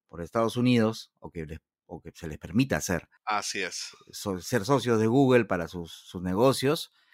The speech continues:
Speaker 1: este, obviamente les sumaría bastante, pues, ¿no?
Speaker 2: De hecho, sí, porque mira, veamos Huawei, que tiene grandes teléfonos. El P cuarenta Pro es un teléfono muy equilibrado, bastante bueno, pero sin Google,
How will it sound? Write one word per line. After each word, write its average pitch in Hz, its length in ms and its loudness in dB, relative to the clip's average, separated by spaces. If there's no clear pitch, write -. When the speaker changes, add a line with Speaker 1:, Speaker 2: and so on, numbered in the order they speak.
Speaker 1:
este, 78 500 -10
obviamente 95 560 -2
les 85 180 -6
sumaría 87 400 -4
bastante, 85 540 -4
pues, 76 200 -20
¿no? 98 240 -16
Speaker 2:
De 110 140 -10
hecho, 117 160 -8
sí, 156 180 -4
porque 101 300 -8
mira, 113 260 -2
veamos 117 440 -4
Huawei, 113 360 2
que 101 120 -10
tiene 104 320 -14
grandes 107 400 -6
teléfonos. 104 580 -10
El 92 160 -10
P - 140 -6
cuarenta 107 340 -2
Pro 107 160 -6
es - 120 -8
un 107 80 -20
teléfono 107 540 -6
muy 135 260 -4
equilibrado, 101 480 0
bastante 104 300 -4
bueno, 104 420 -4
pero 92 300 0
sin 107 600 -10
Google, 117 360 -2